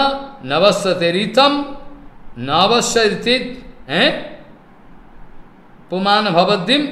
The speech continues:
न तरेत स्वाद", मयानुकूलेन नवस्यते रीतिम,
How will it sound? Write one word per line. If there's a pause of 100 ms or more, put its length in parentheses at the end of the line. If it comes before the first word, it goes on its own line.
(160)
न
तरेत
स्वाद", (540)
मयानुकूलेन (640)
नवस्यते
रीतिम,